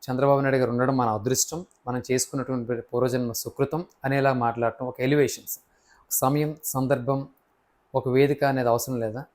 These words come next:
చాలాసార్లు మనం మాట్లాడుకోవచ్చు, నాకు ఒక లిస్ట్ ఉండొచ్చు, మీకు ఒక లిస్ట్ ఉండొచ్చు, ఇంకోరు ఇంకోరు ఉండొచ్చు. But ఇక్కడ నేను అనేది ఏంటంటే ఏ పార్టీ గురించి కాదండి. ఇక్కడ మరీ ముఖ్యంగా కొంతమంది అనే విషయం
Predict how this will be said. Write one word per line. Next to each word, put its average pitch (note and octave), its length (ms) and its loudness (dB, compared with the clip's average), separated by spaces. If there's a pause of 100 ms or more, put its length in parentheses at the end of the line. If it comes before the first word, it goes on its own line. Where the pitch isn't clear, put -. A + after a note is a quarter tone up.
(640)
చాలాసార్లు D#3 400 6
మనం D3+ 160 2
మాట్లాడుకోవచ్చు, B2 720 -2
నాకు B2+ 240 2
ఒక C3+ 160 -4
లిస్ట్ - 200 -6
ఉండొచ్చు, A#2+ 360 -6
మీకు B2+ 200 -4
ఒక A2+ 60 -6
లిస్ట్ B2 280 -6
ఉండొచ్చు, A#2 300 -6
ఇంకోరు A#2+ 260 -4
ఇంకోరు A2 240 -8
ఉండొచ్చు. - 380 -20
But C#3+ 160 -2
ఇక్కడ C#3 160 -4
నేను C#3+ 200 0
అనేది C#3+ 200 -2
ఏంటంటే B2 360 -6
ఏ C#3 120 0
పార్టీ C#3+ 320 0
గురించి C3 300 -4
కాదండి. A2 280 -4
ఇక్కడ A#2+ 160 -6 (580)
మరీ A#2+ 140 2
ముఖ్యంగా D3+ 360 0
కొంతమంది C#3 480 -2
అనే C3 180 0
విషయం C3 300 -4